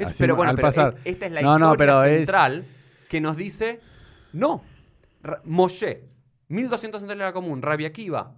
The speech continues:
Speaker 2: Mm.
Speaker 1: año ciento veinte después de la era común, mil trescientos años después de diferencia, el judaísmo cambió un montón. Y del año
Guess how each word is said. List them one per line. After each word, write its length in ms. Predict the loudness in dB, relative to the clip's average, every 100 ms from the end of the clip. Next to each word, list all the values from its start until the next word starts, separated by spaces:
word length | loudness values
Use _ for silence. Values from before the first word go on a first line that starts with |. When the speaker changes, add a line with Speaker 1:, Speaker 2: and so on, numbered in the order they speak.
| _ -16
Speaker 2:
Mm. 300 | -14 -14 -18 -20 _ _ _ _ -12
Speaker 1:
año 380 | -10 -8 -10
ciento 460 | -10 -10 -10 -8 -8
veinte 280 | -6 -8 -10
después 260 | -8 -6
de 60 | -4
la 40 | -2
era 140 | -2
común, 340 | -2 -4 -6 -12 _ _ _ _
mil 220 | -8 -6
trescientos 320 | -6 -8 -10 -10
años 140 | -8
después 240 | -6 -6 -6
de 40 |
diferencia, 600 | -6 -6 -8 -6 -8 -8 _ _ -14
el 60 |
judaísmo 300 | -6 -4 -4
cambió 200 | -6 -8
un 80 | -6
montón. 400 | -4 -4 -4 -6 -14 -20 -14
Y 120 | -8
del 180 | -6 -6
año 440 | -6 -4 -6